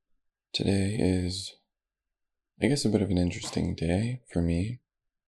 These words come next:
as I find myself in this place of beginning again.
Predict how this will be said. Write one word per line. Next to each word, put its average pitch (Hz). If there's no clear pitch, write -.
as 98
I 98
find 90
myself 87
in 85
this 87
place 85
of 82
beginning 90
again. -